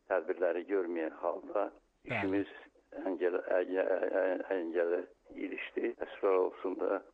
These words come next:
Speaker 1: otuz ilin ərzində yerdə qan tökülür.
Speaker 2: Bəli, bəli.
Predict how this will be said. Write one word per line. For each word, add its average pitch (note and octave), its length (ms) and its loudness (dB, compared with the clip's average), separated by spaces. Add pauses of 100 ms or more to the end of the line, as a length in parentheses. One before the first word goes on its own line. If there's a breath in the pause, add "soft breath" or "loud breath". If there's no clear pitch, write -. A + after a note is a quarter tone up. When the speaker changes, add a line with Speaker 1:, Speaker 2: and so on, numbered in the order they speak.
(200)
Speaker 1:
otuz - 340 -6
ilin F#2 240 -2
ərzində F#2+ 640 0 (260)
yerdə F2+ 380 0
qan E2+ 200 -2
tökülür. - 520 -12 (320)
Speaker 2:
Bəli, A#2 360 -6
bəli. A#2 240 -8